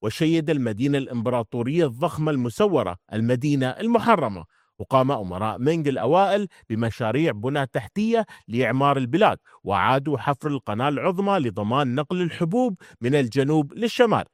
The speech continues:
وفي أوائل القرن الخامس عشر أطلقوا رحلات بحرية ضخمة بقيادة البحار المسلم تشينغ خي، حيث وصل بأساطيلها إلى الهند وسواحل أفريقيا، مبشرة بقوة الصين البحرية. لكن تلك الرحلات توقفت فجأة لاحقًا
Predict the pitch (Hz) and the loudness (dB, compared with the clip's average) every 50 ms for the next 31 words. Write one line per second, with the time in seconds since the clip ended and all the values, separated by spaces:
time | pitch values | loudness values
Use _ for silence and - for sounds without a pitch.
0 | _ _ - 127 127 190 202 196 196 208 226 220 220 208 175 - - 160 160 156 | _ _ -2 0 2 4 4 4 4 4 4 2 2 0 -2 0 0 0 0 0
1 | 151 135 123 - 147 147 151 147 139 - - 120 151 160 - - 170 165 - - | 0 -2 -2 -2 0 0 0 0 -2 -4 -4 -4 -4 -4 -2 -4 -4 -4 -4 -6
2 | 143 - - 165 160 - 175 170 160 131 110 - - 113 104 120 143 151 - _ | -8 -6 -4 -4 -4 -2 -2 -2 -2 -2 -2 -2 -2 -2 0 0 0 0 -2 _
3 | - 117 - - 127 131 143 143 143 139 147 214 190 - 185 196 208 208 185 - | -6 -6 -4 -4 -2 0 2 2 2 2 2 2 0 0 0 0 0 0 0 -4
4 | - - _ _ 135 123 - 139 131 135 143 151 147 160 147 - - 117 107 110 | -10 -20 _ _ -8 -6 -2 0 0 2 2 2 2 0 -2 -2 -4 -6 -4 -4
5 | 117 - - - 147 147 139 131 123 123 147 - - - - 190 190 190 180 - | -6 -4 -2 0 2 2 2 0 -2 -2 -2 -2 -4 -2 -2 -2 -2 -2 -4 -8
6 | _ _ _ _ - - 160 151 147 - - - 220 170 101 - _ _ _ - | _ _ _ _ -2 0 0 0 0 0 0 2 2 2 2 -2 _ _ _ -2
7 | - 135 131 123 143 147 151 - - 160 156 147 117 120 95 127 - - 123 117 | 0 0 0 2 2 2 2 2 2 2 2 2 0 -2 -4 -4 -4 -2 -2 -2
8 | 117 - 175 185 180 175 165 175 175 117 107 110 113 110 107 107 139 160 190 202 | -2 -2 -4 -2 0 0 2 2 0 0 -2 -2 -2 -2 0 2 2 2 2 2
9 | 180 151 123 107 - - 127 131 143 147 131 - 151 147 107 139 - - 233 240 | 0 -2 -4 -4 -2 -2 0 2 2 2 2 0 -2 -2 -2 -4 -2 -2 0 0
10 | - - 131 101 87 - - _ _ _ - 98 92 - 139 - - 175 165 165 | 0 0 -2 -2 -2 -4 -8 _ _ _ -4 0 0 0 0 2 2 2 2 2
11 | 147 - _ - - - 120 - - 135 135 143 143 - - 131 - - - 139 | 0 -2 _ -16 -12 -10 -6 -2 0 0 2 2 0 0 -2 -6 -6 -4 -4 -2
12 | 135 131 127 135 - 175 202 185 226 208 - - 214 185 123 101 - - _ _ | 0 0 0 -2 -4 -4 -2 0 0 0 2 0 0 0 0 -2 -6 -8 _ _
13 | _ _ _ _ _ - - 202 220 - 277 220 226 202 - - 165 147 143 127 | _ _ _ _ _ 2 2 2 4 4 2 2 0 0 0 0 -2 0 -2 -2
14 | - 131 117 123 147 165 - - 123 120 147 151 _ 170 156 151 151 135 - - | -2 -2 0 2 0 0 0 -2 -2 -2 -2 -2 _ -2 -2 -2 -2 -2 -2 -2
15 | 165 160 - 165 151 156 175 196 190 - 202 196 - 208 208 196 | -2 -2 -2 -2 -2 0 2 2 2 0 -2 -4 0 0 0 0